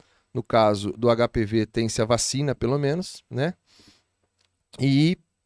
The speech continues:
basicamente, particularmente, tem alguns tipos de tumores que têm as suas casuísticas e os seus fatores de risco um pouco ma-, é, particulares.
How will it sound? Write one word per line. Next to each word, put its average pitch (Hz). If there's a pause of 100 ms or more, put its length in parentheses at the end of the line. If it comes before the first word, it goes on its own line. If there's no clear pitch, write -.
(140)
basicamente, 160
particularmente, 190
tem 190
alguns 170
tipos 151
de 135
tumores 160
que 180
têm 170
as 160
suas - (460)
casuísticas 151 (120)
e 139
os 131
seus 147
fatores 139
de 131
risco 139
um 139
pouco 147
ma-, 151 (240)
é, 120 (320)
particulares. 147